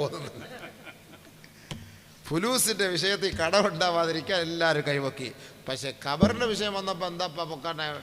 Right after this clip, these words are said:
പേടിയില്ലേ? ഖബറിനെ കുറിച്ച് പേടിയില്ലേ? ഖബറിനകത്ത് പോകണ്ടേ? അവിടെ രക്ഷപ്പെടണ്ടേ? ഇന്ന് മുതൽ ഓതണം കേട്ടോ, ഇൻഷാ അല്ലാ. ഇൻഷാ അല്ലാ പറ. ആ, ഇന്ന് മുതൽ ഓതണം.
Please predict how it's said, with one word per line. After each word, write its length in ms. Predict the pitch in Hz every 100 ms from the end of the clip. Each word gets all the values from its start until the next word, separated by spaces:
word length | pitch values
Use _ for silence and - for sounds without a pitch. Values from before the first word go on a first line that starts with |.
| - -
പേടിയില്ലേ? 520 | 156 170 175 165 147 104 - - - - - - - - - - - -
ഖബറിനെ 360 | 151 170 180 160
കുറിച്ച് 200 | 165 160 156
പേടിയില്ലേ? 480 | 160 165 156 151 123 101 -
ഖബറിനകത്ത് 560 | 135 160 160 156 143 151
പോകണ്ടേ? 380 | 143 156 151 131 95 101 - - - - - -
അവിടെ 140 | 143 165
രക്ഷപ്പെടണ്ടേ? 520 | 156 - 185 196 185 113 - - - - 160
ഇന്ന് 200 | 190 196 185
മുതൽ 160 | 180 180
ഓതണം 220 | 175 170
കേട്ടോ, 180 | 147 170 131 - -
ഇൻഷാ 180 | - 147
അല്ലാ. 160 | 135 120 - - -
ഇൻഷാ 140 | 175 190
അല്ലാ 100 | 190
പറ. 80 | 185 139 - - - - 135 - - 143
ആ, 20 | 160 123 127
ഇന്ന് 140 | 165 185
മുതൽ 120 | 202 190
ഓതണം. 200 | 196 170